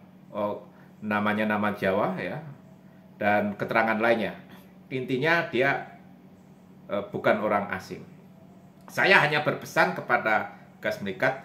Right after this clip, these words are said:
"Jangan ngomong sepatah kata pun, cukup senyum di depan penjaga." Nah, <laughs> singkat cerita, kami masuk. Masuk, dia hanya senyum. Kenapa bisa masuk? Karena apa?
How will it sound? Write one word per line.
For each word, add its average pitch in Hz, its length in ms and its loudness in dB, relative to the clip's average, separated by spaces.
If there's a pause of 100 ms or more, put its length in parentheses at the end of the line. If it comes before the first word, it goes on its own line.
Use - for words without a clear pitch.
(840)
"Jangan 117 480 0
ngomong 117 400 -4
sepatah - 800 -6
kata 104 400 -10
pun, 92 160 -8 (480)
cukup 185 320 -6
senyum 117 400 -4 (320)
di 95 80 -8
depan 98 460 -4 (840)
penjaga." - 460 -10 (340)
Nah, 104 640 2
<laughs> - 480 -20
singkat 107 340 -4
cerita, 151 480 2 (560)
kami 113 240 0
masuk. 190 380 -4 (960)
Masuk, 101 460 -4
dia 117 180 6
hanya 110 140 0
senyum. 160 500 -4
Kenapa 220 320 2
bisa 160 460 4
masuk? 185 400 -6
Karena 247 420 0
apa? 220 380 -2